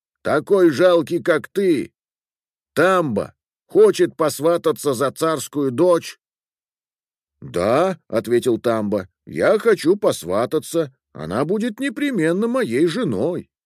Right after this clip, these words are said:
Заметил Тамба, что один из слуг царя очень голодает,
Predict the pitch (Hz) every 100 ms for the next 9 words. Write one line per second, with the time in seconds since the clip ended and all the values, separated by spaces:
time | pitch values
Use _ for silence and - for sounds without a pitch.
0 | _ _ _ _ - 73 80 147 175 139
1 | 113 131 185 160 87 67 - 85 92 95
2 | 85 117 127 98 - 85 120 110 - 76
3 | 104 170 131 _ _ 92 123 120 123 117
4 | 127 131 131 95 55 -